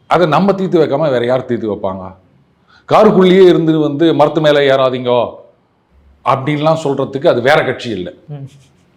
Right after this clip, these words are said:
Speaker 1: அதனால, அஹ், அங்க யார் முறைச்சாங்களோ, யார் அடிச்சாங்களோ தெரியல, அது என்ன பிரச்சனைன்னு தெரியல. அஹ், அது வந்து நாம தான். சரி, நமக்குள்ள ஒண்ணுக்குள்ள ஒண்ணு அப்படின் போது இதுல வேற வந்து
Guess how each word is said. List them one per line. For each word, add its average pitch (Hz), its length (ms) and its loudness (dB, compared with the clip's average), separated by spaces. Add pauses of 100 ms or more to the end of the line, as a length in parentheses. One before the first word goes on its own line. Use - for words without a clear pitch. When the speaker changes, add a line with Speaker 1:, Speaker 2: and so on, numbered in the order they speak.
(100)
Speaker 1:
அதனால, 214 760 2 (280)
அஹ், 170 320 2
அங்க 160 280 2
யார் 156 340 4
முறைச்சாங்களோ, 131 640 0
யார் 113 340 0
அடிச்சாங்களோ 101 680 -8
தெரியல, 92 380 -8
அது 107 200 -8
என்ன 107 200 -6
பிரச்சனைன்னு 101 520 -10
தெரியல. 98 460 -10 (500)
அஹ், 139 480 2
அது 175 240 2
வந்து 160 360 0
நாம 135 260 0
தான். 120 160 -6 (120)
சரி, - 260 -20
நமக்குள்ள 269 600 4
ஒண்ணுக்குள்ள 262 480 2
ஒண்ணு 226 320 -4
அப்படின் 208 220 -2
போது 214 200 0
இதுல 185 160 0
வேற 185 220 4
வந்து 170 460 -2